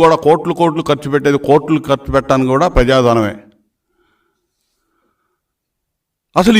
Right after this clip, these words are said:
ఈరోజు నిన్న, నిన్నటి నిన్న చూసాం మేము, ఈ మాట వారం పది రోజుల క్రితం చెప్పాం. జాయింట్ కమిటీ,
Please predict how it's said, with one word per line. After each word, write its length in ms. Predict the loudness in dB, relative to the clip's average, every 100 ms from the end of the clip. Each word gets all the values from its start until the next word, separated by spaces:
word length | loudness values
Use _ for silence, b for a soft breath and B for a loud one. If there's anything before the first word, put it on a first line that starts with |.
| 4
ఈరోజు 240 | 4 4 4
నిన్న, 180 | 4 6 4 2 -6 -2
నిన్నటి 340 | 2 4 4 2
నిన్న 160 | 2 2
చూసాం 300 | 2 2 2 0 -10 _ _ _ _ _ _
మేము, 240 | 0 4 6 6
ఈ 20 | 6
మాట 180 | 4 4 2 0 -4 -4
వారం 240 | 2 2 4
పది 120 | 2 2
రోజుల 160 | 0 -2
క్రితం 240 | -2 0 0
చెప్పాం. 280 | 0 -2 -6 -8 _ _ _ _ _ _ _ _ _ _ _ _ _ _ _ _ -10 2
జాయింట్ 460 | 6 6 4 0 0
కమిటీ, 320 | 2 4 4